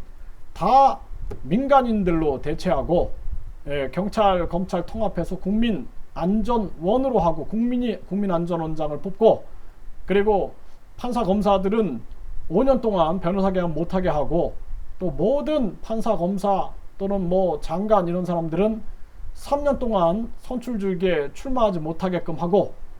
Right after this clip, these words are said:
해가지고 이 정관, 현관 유착 비리를 끊어내야 돼요. 완전히. 예, 그렇지 않으면은 억울한 사람들이 많아집니다. 점점 더 많아질 거예요. 이제 모든 사람들이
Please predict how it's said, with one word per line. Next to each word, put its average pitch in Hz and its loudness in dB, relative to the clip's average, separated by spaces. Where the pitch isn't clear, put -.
해가지고 208 2
이 214 -12
정관, 302 4
현관 262 2
유착 240 -6
비리를 233 -2
끊어내야 311 4
돼요. 131 -2
완전히. 160 2
예, 131 -2
그렇지 196 -2
않으면은 151 0
억울한 247 4
사람들이 190 2
많아집니다. 120 -2
점점 247 0
더 - -4
많아질 214 -2
거예요. 123 -6
이제 160 -2
모든 202 -2
사람들이 254 0